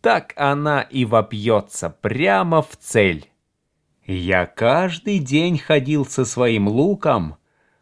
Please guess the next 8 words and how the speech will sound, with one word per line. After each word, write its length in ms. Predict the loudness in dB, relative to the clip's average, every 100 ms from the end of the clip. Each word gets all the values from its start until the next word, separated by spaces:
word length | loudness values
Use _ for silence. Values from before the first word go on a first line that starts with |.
| _
по 220 | 0 2 2
огороду 920 | 2 2 2 2 2 2 -2 -4 -14 _ _ _ _ _ -4
и 160 | -2
по 340 | 0 4 4 4
двору 560 | 0 -4 -4 -10 -14 _ _ _ _
и 120 | -6
все 260 | -6 0 2
высматривал, 1040 | 2 -2 0 2 4 2 -2 -6 -6 -8